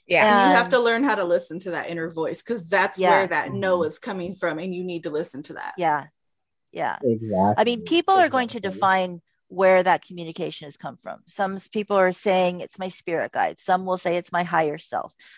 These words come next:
Speaker 3: Some will say, "It's my ancestors." Some will
Speaker 2: Or
Speaker 3: say,
Speaker 2: My
Speaker 3: "It's a deity."
Speaker 2: intuition.
Speaker 3: Yeah. Some will say,
Speaker 4: Mm-hmm.
Speaker 3: "It's your intuition."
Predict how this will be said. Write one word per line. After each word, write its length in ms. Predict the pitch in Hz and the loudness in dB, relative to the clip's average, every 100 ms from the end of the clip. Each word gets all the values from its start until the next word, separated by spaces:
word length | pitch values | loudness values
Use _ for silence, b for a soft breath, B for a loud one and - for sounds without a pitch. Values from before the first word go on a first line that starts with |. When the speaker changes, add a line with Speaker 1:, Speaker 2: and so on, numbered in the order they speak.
| b | b
Speaker 3:
Some 200 | - 180 | 0 2
will 140 | 180 185 | 2 0
say, 240 | - 202 | 2 2
"It's 160 | 196 214 | 2 2
my 140 | 208 | 0
ancestors." 920 | - 185 180 - 151 - - - - | 2 0 -2 -8 -10 -10 -16 -16 -10
Some 220 | - 165 | -6 -6
will 120 | 175 185 | -4 -6
Speaker 2:
Or 20 | |
Speaker 3:
say, 260 | - 180 180 | -2 0 2
Speaker 2:
My 140 | 202 | 0
Speaker 3:
"It's 100 | 202 | 0
a 100 | 233 | 0
deity." 160 | 226 262 | 2 6
Speaker 2:
intuition. 600 | 226 190 147 156 156 185 _ _ _ - | 6 6 0 -4 -8 -14 _ _ _ 0
Speaker 3:
Yeah. 320 | 226 214 151 120 | 6 6 6 0
Some 240 | - 160 139 | 0 2 4
will 100 | - | 4
say, 140 | 196 | 4
Speaker 4:
Mm-hmm. 80 | 202 | 2
Speaker 3:
"It's 140 | 196 | 0
your 100 | 202 | -4
intuition." 800 | 202 196 208 208 220 - 175 156 | -4 -4 -8 -4 -4 -4 -6 -6